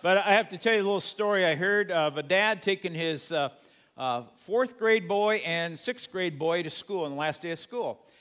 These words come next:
And unfortunately, the fourth grade boy, he was in crutches, and he had to bring cupcakes to, to class for his last day of school. And so the dad said to this sixth grader's, uh, brother,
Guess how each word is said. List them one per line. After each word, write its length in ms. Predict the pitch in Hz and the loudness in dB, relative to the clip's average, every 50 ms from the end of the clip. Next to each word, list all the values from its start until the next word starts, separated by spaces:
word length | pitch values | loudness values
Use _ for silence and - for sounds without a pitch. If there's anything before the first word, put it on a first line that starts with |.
| _ _ - | _ _ -8
And 180 | 180 185 190 - 180 | -6 -6 -6 -6 -8
unfortunately, 500 | 175 165 - 262 294 - - 240 220 190 | -8 -4 -2 -2 -2 -2 -2 -4 -2 -2
the 80 | 185 | -2
fourth 320 | 170 - 220 247 254 247 - | -2 2 2 2 2 2 0
grade 240 | 214 202 185 151 | 0 0 0 0
boy, 240 | 143 175 185 185 175 | 0 2 4 4 4
he 100 | 185 196 | 4 2
was 160 | 185 180 160 | 0 -2 -4
in 140 | 180 180 165 | -4 -6 -8
crutches, 500 | - - 233 247 262 262 - 165 143 120 | -8 -4 -2 -2 -2 -2 -6 -10 -8 -8
and 120 | 165 160 156 | -6 -4 -2
he 100 | 160 170 | 0 2
had 120 | 175 160 | 2 0
to 60 | 160 | -2
bring 240 | 147 156 175 175 151 | -4 -4 -6 -6 -6
cupcakes 800 | - - 226 220 - - - 170 151 143 139 143 - - - - _ _ _ _ _ _ | -6 -2 -2 -2 -2 -4 -8 -6 -4 -4 -6 -8 -12 -14 -16 -16 _ _ _ _ _ _
to, 140 | - 165 160 _ _ _ _ - | -8 -8 -8 _ _ _ _ -10
to 100 | 175 165 | -10 -8
class 480 | - - 156 151 139 135 151 165 - | -4 -2 0 0 2 2 0 -2 -4
for 160 | - 165 147 | -8 -8 -6
his 240 | 143 151 156 147 127 | -4 -4 -4 -6 -6
last 360 | 143 131 135 143 147 - - | -4 -2 0 0 0 -2 -4
day 100 | 156 147 | -6 -6
of 80 | 151 - | -6 -6
school. 520 | - - - 202 208 190 143 113 - - _ _ - - - - - - | -8 -10 -6 -6 -4 -2 -4 -4 -6 -10 _ _ -20 -20 -20 -20 -10 -6
And 100 | 160 175 | -6 -6
so 140 | - 202 202 | -4 -2 -4
the 80 | 190 | -4
dad 400 | 170 139 180 180 196 202 208 - | -2 0 0 2 2 2 -2 -4
said 240 | - 196 185 165 139 | -4 -4 -4 -4 -4
to 280 | 160 165 165 165 165 165 | -4 -4 -2 -2 -4 -4
this 440 | 123 151 165 165 160 - - - - - | -4 -6 -6 -6 -6 -6 -10 -14 -16 -14
sixth 360 | - - 254 277 - - - | -10 -8 -8 -8 -8 -10 -8
grader's, 500 | - 185 165 165 160 151 127 - - - - - | -2 0 0 0 -2 -4 -10 -12 -16 -14 -6 -4
uh, 160 | 131 127 123 | -2 -2 -2
brother, 560 | 117 107 131 170 214 254 226 165 151 156 147 | -4 -4 0 2 4 4 2 2 -2 -4 -4